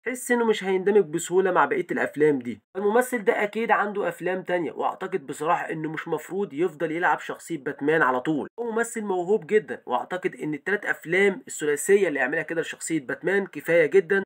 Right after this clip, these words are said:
واحد من الناس هكون سعيد بيها جدًا. السبب الاوضح اللي بيخلينا نفهم ان باتمان بتاع مات ريفز مش هينضم لعالم دي سي يو هو ان الفيلم الجديد ذا بريفن ذا بولد اللي هيكون عن باتمان تاني في عالم دي سي يو هيطلع قريب،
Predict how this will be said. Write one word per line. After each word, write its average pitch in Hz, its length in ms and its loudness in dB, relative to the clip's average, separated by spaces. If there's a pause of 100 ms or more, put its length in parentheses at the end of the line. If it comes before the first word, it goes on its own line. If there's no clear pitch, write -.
واحد 202 160 -14
من 202 80 -4
الناس 202 300 -4
هكون 180 260 -2
سعيد 160 360 0
بيها 160 220 2
جدًا. 135 380 -2 (100)
السبب 233 240 -2
الاوضح 233 480 4
اللي 196 120 -2
بيخلينا 190 580 0
نفهم 196 260 -2
ان 165 100 -8
باتمان 165 400 -2
بتاع 165 380 2
مات 175 260 -2
ريفز 180 380 -4
مش 170 240 2
هينضم 160 400 0
لعالم 151 360 2
دي 175 180 -14
سي 175 240 -8
يو 196 240 0 (100)
هو 202 140 8
ان 190 280 -2
الفيلم 196 320 -4
الجديد 165 500 -2
ذا 143 180 -2
بريفن 165 300 0
ذا 156 140 -2
بولد 190 320 6 (160)
اللي 135 160 -6
هيكون 160 380 -2
عن 127 260 2
باتمان 175 420 -4
تاني 175 240 -2
في - 80 2
عالم 151 360 0
دي 175 80 -8
سي 175 240 -8
يو 196 240 0 (140)
هيطلع 160 460 2
قريب، 139 480 -2